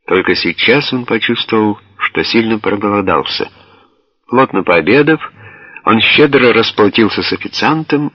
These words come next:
и снова позвонил Лопесу. «Вы что-нибудь выяснили?» — спросил он.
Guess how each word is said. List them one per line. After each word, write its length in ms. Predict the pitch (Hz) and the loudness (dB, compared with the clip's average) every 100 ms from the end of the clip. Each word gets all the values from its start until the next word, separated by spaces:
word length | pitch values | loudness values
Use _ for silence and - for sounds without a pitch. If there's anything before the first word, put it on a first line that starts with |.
| - | -4
и 120 | 113 | -4
снова 440 | - - 113 120 | -2 -2 2 2
позвонил 560 | 120 92 82 73 92 90 | 0 -4 -2 -2 0 -2
Лопесу. 600 | 65 67 - - - - _ _ _ _ _ _ _ _ _ _ _ | -4 -6 -8 -10 -10 -12 _ _ _ _ _ _ _ _ _ _ _
«Вы 280 | - 90 98 | -6 0 0
что-нибудь 540 | - 113 107 101 92 - - - - | 2 2 2 2 0 -2 -4 -16 -2
выяснили?» — 600 | 107 135 - 160 143 - - | 2 2 2 2 2 0 -14
спросил 560 | - 107 101 107 87 | -4 -2 0 2 0
он. 120 | 76 | 0